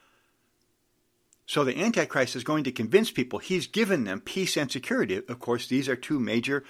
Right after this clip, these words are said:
left-wing values today, peace and security. That's what they're always telling people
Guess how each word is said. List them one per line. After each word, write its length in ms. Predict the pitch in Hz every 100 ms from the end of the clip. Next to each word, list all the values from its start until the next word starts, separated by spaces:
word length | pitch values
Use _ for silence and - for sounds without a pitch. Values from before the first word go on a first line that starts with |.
| - -
left-wing 480 | 104 113 - 147 139
values 400 | 139 196 196 120
today, 300 | - 87 85 _
peace 460 | - 120 120 135 - -
and 140 | 135
security. 580 | 147 - 196 156 - _ _ _ _ _ _ _ _
That's 220 | 113 117
what 80 | 127
they're 80 | 131
always 180 | 139 127
telling 280 | 143 160
people 360 | 135 113 - -